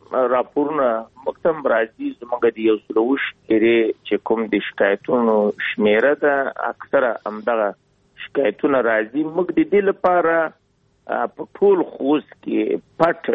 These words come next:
ټیمونه چې هغوی خلک پیژني نه، د مشتری په نوم باندې مو هغه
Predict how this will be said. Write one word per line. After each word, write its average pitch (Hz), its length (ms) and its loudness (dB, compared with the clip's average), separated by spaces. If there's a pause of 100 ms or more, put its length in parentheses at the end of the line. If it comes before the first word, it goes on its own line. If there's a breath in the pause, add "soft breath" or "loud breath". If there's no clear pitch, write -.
(220)
ټیمونه 131 600 0
چې 110 540 0 (560)
هغوی 123 600 2 (240)
خلک 127 240 2 (120)
پیژني 127 520 0
نه، 170 200 0
د 156 120 -8
مشتری 127 720 0
په 123 200 -2
نوم 139 300 -4
باندې 160 380 0 (520)
مو 120 220 0
هغه 123 440 0